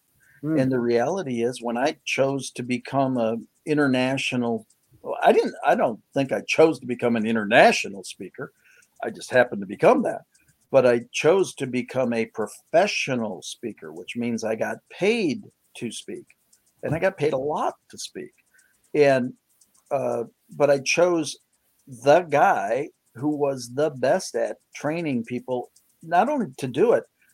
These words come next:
Speaker 2: but he did it himself and made millions of dollars because he, because he spoke on stage. And it used to be hilarious because I, I became a preview speaker,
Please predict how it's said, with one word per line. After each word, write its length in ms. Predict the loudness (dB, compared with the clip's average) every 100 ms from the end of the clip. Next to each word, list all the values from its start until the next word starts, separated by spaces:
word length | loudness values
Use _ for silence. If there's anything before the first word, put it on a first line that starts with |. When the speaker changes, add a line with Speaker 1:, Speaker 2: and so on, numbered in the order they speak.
| _ _
Speaker 2:
but 100 | 0
he 100 | 2
did 200 | 2 2
it 100 | 2
himself 560 | -4 -2 0 0 -4 _ _ _ _ _ _ _ _ -4
and 160 | 0
made 220 | 2 2
millions 580 | 0 0 0 0 -2 -2
of 120 | -4 -2
dollars 680 | -4 -4 -6 -6 -10 -16 _ _ _ -10
because 580 | -6 -6 -2 0 0 -2
he, 240 | -8 -8 -10 _ _ _ -8
because 460 | -8 0 0 0
he 160 | -4 -6
spoke 480 | -6 2 2 2 -2
on 260 | -4 -4
stage. 540 | -6 -4 -4 -6 -10 -20 _ _ _ _ _ _
And 200 | 4 6
it 120 | 2 -2
used 240 | -4 -4
to 60 | -2
be 240 | -2 0
hilarious 520 | 2 2 2 0 -4
because 340 | -8 -4 0 2
I, 180 | 0 -2 -10 -4
I 120 | -2
became 500 | -2 -2 -2 -2 -2 -2
a 260 | -2 -2 -6 -12
preview 720 | -2 -2 -2 -6 -6 -6 -6
speaker, 640 | -10 -10 -12 -10 -10 -12